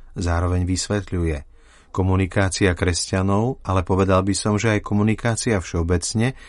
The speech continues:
by mala byť pretkaná miernosťou, blízkosťou, štýlom spoločníkov na ceste, ktorí nasledovali najväčšieho komunikátora všetkých čias,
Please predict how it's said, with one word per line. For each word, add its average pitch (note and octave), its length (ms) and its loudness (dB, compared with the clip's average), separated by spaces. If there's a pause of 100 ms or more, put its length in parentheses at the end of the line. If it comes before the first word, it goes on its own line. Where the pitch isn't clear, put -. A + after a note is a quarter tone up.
(180)
by A2 80 4
mala D3+ 320 2
byť G2 160 -2
pretkaná A#2 560 0
miernosťou, A#2 800 0
blízkosťou, G#2 1120 0
štýlom D#3 480 0
spoločníkov C3+ 800 0
na G#2+ 160 0
ceste, F#2 480 -2 (240)
ktorí D3+ 240 2
nasledovali A#2 720 2
najväčšieho B2+ 480 0
komunikátora G#2+ 880 0
všetkých D#2+ 480 -6
čias, A2 400 0